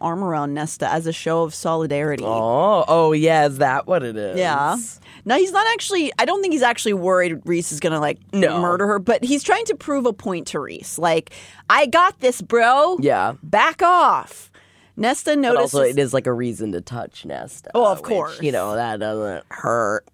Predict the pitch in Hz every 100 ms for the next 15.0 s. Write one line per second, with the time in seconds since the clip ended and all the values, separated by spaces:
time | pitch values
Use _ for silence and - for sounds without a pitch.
0 | - 220 220 294 147 127 - - - _
1 | _ - 240 214 254 226 - _ _ -
2 | 220 330 440 415 349 - 277 392 - -
3 | 202 214 165 156 - 143 147 143 - 175
4 | 233 233 208 196 190 180 185 175 175 156
5 | 165 185 160 147 143 147 160 151 160 170
6 | 170 156 170 214 269 277 294 359 392 392
7 | 240 185 - - - 214 214 220 226 233
8 | 254 226 196 190 196 214 190 196 190 -
9 | 175 175 - _ - 262 - - - -
10 | - 120 135 147 151 151 160 160 - _
11 | _ _ _ _ - 359 - 359 311 311
12 | 277 233 208 220 214 202 180 - 202 -
13 | 180 160 170 165 - 156 - 147 165 160
14 | 160 160 - 160 156 156 - 143 131 147